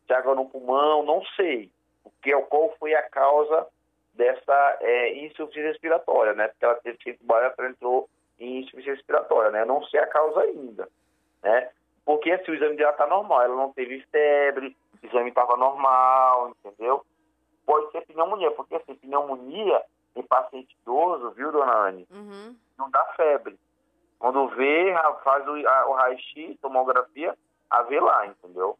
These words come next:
Speaker 2: E ele, no, no caso, o, só, o sintoma só é a falta de ar?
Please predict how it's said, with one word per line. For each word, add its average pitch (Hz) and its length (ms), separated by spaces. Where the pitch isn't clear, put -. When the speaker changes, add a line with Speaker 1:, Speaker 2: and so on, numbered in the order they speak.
Speaker 2:
E 190 100
ele, 202 160
no, 208 100
no 220 60
caso, 214 480
o, 202 40
só, 220 220
o 208 120
sintoma 233 520
só 220 200
é 208 160
a 233 60
falta 220 300
de 220 140
ar? 165 220